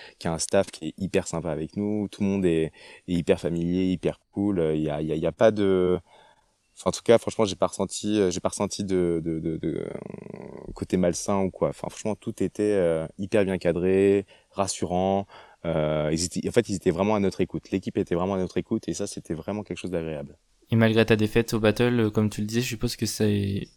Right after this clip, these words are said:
Speaker 2: ça a été une expérience qui t'a appris aussi beaucoup de choses.
Speaker 1: Ah oui. Bah, moi, clairement, le,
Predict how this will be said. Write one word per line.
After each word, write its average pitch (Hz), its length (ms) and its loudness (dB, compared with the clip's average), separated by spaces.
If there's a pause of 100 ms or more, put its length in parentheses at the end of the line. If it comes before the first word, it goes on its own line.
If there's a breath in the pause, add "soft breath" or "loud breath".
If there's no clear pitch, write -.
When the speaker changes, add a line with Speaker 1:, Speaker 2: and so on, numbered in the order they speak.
(140)
Speaker 2:
ça - 160 -2
a 107 40 8
été 107 140 4
une 107 100 6
expérience 113 360 2
qui 117 100 -2
t'a 104 140 4
appris 107 240 4
aussi 104 240 2
beaucoup 107 260 0
de - 60 -4
choses. 110 240 4 (960)
Speaker 1:
Ah 98 100 0
oui. 90 180 0 (300)
Bah, 80 380 4
moi, 90 160 0
clairement, 90 320 0
le, 78 340 0